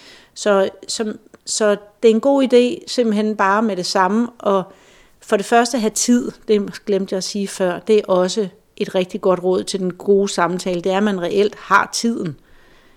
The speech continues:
Det kan være en god idé, man, man tager den i bilen, måske også, hvor man er på vej et eller andet sted hen, så ikke der er den direkte øjenkontakt. Øhm, og så at man,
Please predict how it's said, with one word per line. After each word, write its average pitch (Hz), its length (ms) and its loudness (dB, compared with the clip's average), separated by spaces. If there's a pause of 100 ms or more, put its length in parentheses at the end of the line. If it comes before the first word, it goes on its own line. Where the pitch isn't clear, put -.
(260)
Det 196 140 -8
kan 196 140 -4
være 175 120 0
en 170 80 -4
god 208 240 2
idé, 208 260 0
man, 185 180 -6 (120)
man 180 200 -8
tager 185 240 -4
den 202 140 -6
i 185 80 -6
bilen, 262 460 -2
måske 190 440 -2
også, 196 140 -6
hvor 220 100 -8
man 190 140 -4
er 180 40 -6
på 180 120 -10
vej 196 240 -4
et 214 60 -4
eller 196 160 -4
andet 190 180 -6
sted 202 280 -4
hen, 202 280 -4
så - 140 -6
ikke 196 160 -6
der 214 80 -4
er 190 80 -2
den 185 220 -4
direkte 208 600 -4
øjenkontakt. 190 840 -6 (1040)
Øhm, 185 520 -4 (1300)
og 202 140 -4
så 214 280 0
at 208 180 -8
man, 185 300 -4